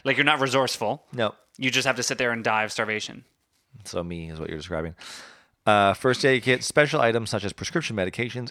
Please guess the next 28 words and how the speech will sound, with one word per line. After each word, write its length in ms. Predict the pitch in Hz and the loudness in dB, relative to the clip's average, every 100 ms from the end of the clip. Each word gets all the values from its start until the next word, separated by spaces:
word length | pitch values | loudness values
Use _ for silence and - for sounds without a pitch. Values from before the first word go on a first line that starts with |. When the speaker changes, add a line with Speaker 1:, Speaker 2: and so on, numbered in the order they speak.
| - | -6
Speaker 2:
infant 320 | 196 160 90 | -6 -6 -8
formula, 540 | - 90 85 76 76 - _ _ | -6 -6 -6 -8 -12 -14 _ _
and 140 | 92 90 | -6 -6
equipment 380 | - 78 101 - | -4 -6 -6 -8
for 120 | 117 | -8
people 260 | 87 92 | -6 -6
with 120 | 98 - | -6 -6
disabilities. 680 | 117 139 156 135 95 - - _ - - - _ | -8 -6 -2 -2 -4 -6 -14 _ -20 -20 -20 _
Extra 280 | 101 - 98 | -6 -4 -6
keys 280 | - 90 90 | -6 -6 -6
to 100 | - | -4
your 80 | 78 | -6
car 200 | 76 73 | -6 -8
and 80 | 78 | -2
house. 420 | 156 185 - - _ _ _ _ | -2 -2 -4 -10 _ _ _ _
Cash 440 | - 175 170 107 - | -2 2 2 0 -4
in 140 | 104 | -6
smaller 440 | - 120 110 110 101 | -6 -2 0 0 -4
bills, 360 | 117 107 - | -6 -8 -12
such 360 | - - 104 107 | -12 -8 -8 -8
as 60 | |
ten 220 | - - 156 | -10 -8 -4
dollar 200 | 98 90 | -4 -4
bills, 240 | 85 85 | -4 -6
and 160 | 135 127 | -8 -8
change 360 | - 147 110 | -6 -6 -6
for 100 | - | -8
payphones. 480 | 101 117 - - - | -8 -8 -10 -12 -14